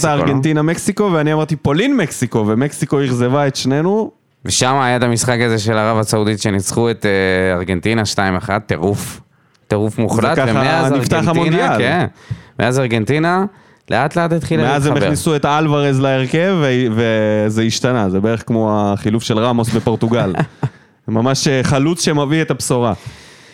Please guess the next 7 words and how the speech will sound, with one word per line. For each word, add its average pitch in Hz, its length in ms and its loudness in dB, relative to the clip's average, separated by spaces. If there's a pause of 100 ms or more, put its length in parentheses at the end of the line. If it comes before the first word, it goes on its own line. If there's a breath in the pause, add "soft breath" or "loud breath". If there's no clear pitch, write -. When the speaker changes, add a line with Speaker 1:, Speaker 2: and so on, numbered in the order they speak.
(180 loud breath)
Speaker 2:
בית 147 300 0
ד', 180 200 2
צרפת, 170 580 0
אוסטרליה. 165 1040 0 (560 soft breath)
ואתה - 280 -2
יודע 139 120 2
מה? 220 120 0